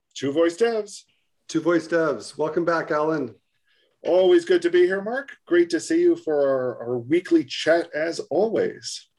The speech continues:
Speaker 2: Yes. And, uh, well, the thing that's been kind of preoccupying my time is debugging account linking on Alexa.
Speaker 1: Oh, boy, is that fun.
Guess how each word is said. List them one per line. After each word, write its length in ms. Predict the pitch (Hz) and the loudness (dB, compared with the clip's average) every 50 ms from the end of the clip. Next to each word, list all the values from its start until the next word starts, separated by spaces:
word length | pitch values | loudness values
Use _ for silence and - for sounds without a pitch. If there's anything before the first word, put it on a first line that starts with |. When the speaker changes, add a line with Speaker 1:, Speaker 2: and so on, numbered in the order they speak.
| _ _ _ _ _ _ | _ _ _ _ _ _
Speaker 2:
Yes. 880 | _ 104 110 120 143 - - 110 107 101 - - - - - - _ _ _ _ _ _ _ _ _ - - _ _ - | _ -6 -2 -2 0 0 0 -2 -2 -4 -6 -8 -10 -10 -12 -14 _ _ _ _ _ _ _ _ _ -20 -20 _ _ -4
And, 500 | - 139 135 139 139 139 139 143 143 131 | 0 2 2 4 4 4 4 4 6 6
uh, 600 | 143 143 143 143 143 143 139 139 139 139 131 120 - _ _ _ _ _ _ _ _ _ _ _ _ _ | 6 6 6 6 4 4 4 4 2 2 0 -4 -12 _ _ _ _ _ _ _ _ _ _ _ _ _
well, 200 | - 165 208 220 | 6 8 8 8
the 120 | 190 175 | 6 2
thing 220 | 160 - 214 226 240 | 2 6 6 8 8
that's 160 | 233 196 - | 8 8 6
been 380 | - - 185 170 160 139 - - | 6 6 6 6 6 6 2 -4
kind 300 | - - 170 180 180 175 | -2 2 4 4 4 4
of 120 | 170 - | 2 2
preoccupying 920 | - - 175 170 165 160 156 160 170 156 - 156 160 160 156 151 151 147 139 | 2 6 6 8 8 6 2 0 -2 0 2 2 2 2 4 4 4 4 4
my 240 | 139 139 139 143 147 | 4 4 4 2 0
time 580 | - - - 123 120 120 120 127 135 143 139 - - - - - | 0 0 0 0 2 2 4 4 2 2 2 -2 -4 -6 -2 2
is 520 | 135 127 123 120 120 120 113 110 107 104 101 - | 4 4 4 4 4 2 0 -2 -4 -12 -12 -4
debugging 580 | - 151 165 175 139 175 170 165 160 170 165 165 | 2 4 4 6 6 6 6 8 10 10 10 8
account 400 | 151 156 - 143 147 151 139 127 | 6 4 2 2 2 2 2 2
linking 380 | 139 143 147 139 143 135 131 123 | 2 2 2 4 4 4 4 4
on 100 | 123 123 | 4 2
Alexa. 640 | 120 113 120 139 143 - - - 98 78 - - - _ _ _ _ | 0 0 0 -2 -4 -4 -4 -6 -4 -6 -6 -12 -18 _ _ _ _
Speaker 1:
Oh, 720 | - - 254 262 262 262 254 480 440 - - - 180 160 - - - _ _ _ - 233 - - | -2 2 6 8 8 10 10 10 10 10 8 8 4 2 -2 -12 -14 _ _ _ -8 -6 0 6
boy, 220 | 185 214 240 247 233 | 8 8 10 8 8
is 240 | 220 190 170 147 | 8 8 6 6
that 180 | 160 156 147 143 | 6 4 4 2
fun. 480 | - - 170 165 156 123 131 143 131 | 2 2 2 2 2 2 -2 -10 -10